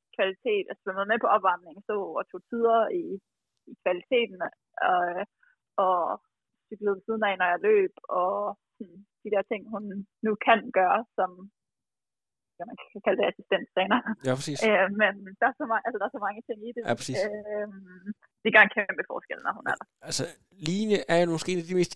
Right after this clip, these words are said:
Speaker 2: intelligente trænere og personer generelt, og en af de mennesker, der har stået op til mest modgang på kortest tid. Altså, hvad er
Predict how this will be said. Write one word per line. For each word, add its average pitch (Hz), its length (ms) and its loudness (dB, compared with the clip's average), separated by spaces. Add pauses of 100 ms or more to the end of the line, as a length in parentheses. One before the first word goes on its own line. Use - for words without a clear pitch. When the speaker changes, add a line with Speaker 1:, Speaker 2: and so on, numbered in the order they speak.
Speaker 2:
intelligente 170 640 4 (800)
trænere 151 500 6
og 120 120 6 (140)
personer 135 420 2
generelt, 127 500 4
og 131 100 4
en 151 60 2
af 143 140 -2
de 151 40 -2 (200)
mennesker, 156 280 0
der 117 140 2 (120)
har 123 160 2 (240)
stået 175 460 2
op 151 200 2
til - 160 -2 (140)
mest 165 220 2 (140)
modgang 151 320 2 (120)
på 127 80 -2
kortest 156 560 0
tid. 170 140 2 (200)
Altså, 113 240 2
hvad 123 120 4
er 143 40 2